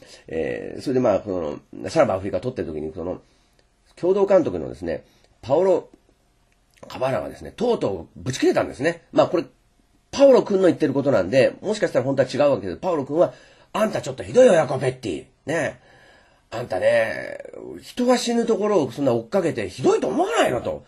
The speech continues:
「本当は死ぬんだよ」と。「そんなもんカメラに撮ろう、撮れ、撮れ」と、「人を死ぬこと撮れ」とか言って、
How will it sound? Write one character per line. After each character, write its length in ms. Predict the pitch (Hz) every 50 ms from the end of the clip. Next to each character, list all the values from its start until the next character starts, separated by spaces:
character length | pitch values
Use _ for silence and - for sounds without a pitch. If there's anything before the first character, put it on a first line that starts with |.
| _ _ -
「本 120 | 339 381
当 60 | -
は 40 | 247
死 180 | 247 - 151 160
ぬ 140 | 370 480 453
ん 40 |
だ 100 | 330 -
よ」 100 | 131 120
と。 220 | - - - - _ _ _ _ _ _ _ _ _ _ _ _ _ _
「そ 140 | - - 262
ん 80 | 277
な 100 | 269 -
も 140 | - 214 208
ん 20 | 170
カ 140 | - 185
メ 80 | 202 196
ラ 80 | 170 147
に 60 | 127
撮 100 | 175 190
ろ 100 | 185 -
う、 20 |
撮 120 | - 180 156
れ、 80 | 139
撮 100 | - 196
れ」 140 | 214 196 -
と、 60 | - 110
「人 160 | - - 233
を 60 | 226
死 100 | 196 226
ぬ 80 | 226 226
こ 60 | 202
と 80 | 202 -
撮 140 | - 233 240
れ」 80 | 196 143
と 80 | - 135
か 80 | 95
言 80 | 87 -
っ 20 |
て、 260 | - 123 110 - -